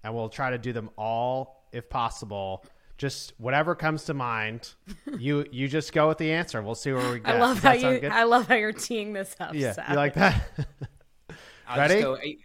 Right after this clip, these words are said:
Speaker 3: are you sure?" Okay, I will go with what's in my head, but I told, I started this thing telling you I'm a weird <laughs> person, so just <laughs> be prepared.
Speaker 1: Um,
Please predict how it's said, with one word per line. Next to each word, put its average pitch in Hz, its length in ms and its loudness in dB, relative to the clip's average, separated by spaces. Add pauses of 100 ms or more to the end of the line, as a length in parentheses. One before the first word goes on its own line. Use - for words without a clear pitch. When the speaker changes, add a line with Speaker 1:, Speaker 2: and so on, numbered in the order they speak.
Speaker 3:
are 143 40 -10
you 151 100 -4
sure?" 175 680 -4 (400)
Okay, 208 300 0
I 160 140 0
will 214 100 2
go 208 180 2
with 190 80 -2
what's 196 160 -4
in 190 80 -8
my 170 80 -8
head, 180 240 -4
but 156 80 -4
I 139 100 -6
told, 170 260 -8 (120)
I 151 80 -8
started 180 380 -4
this 190 120 -8
thing 175 240 -6
telling 170 220 -2
you 156 60 -6
I'm 151 60 -10
a 139 60 -10
weird 370 240 -2
<laughs> 147 120 -8
person, 139 280 -10
so 131 140 -14
just 127 220 -12 (120)
<laughs> - 140 -12
be 175 100 -6
prepared. 269 480 -4 (600)
Speaker 1:
Um, 120 720 0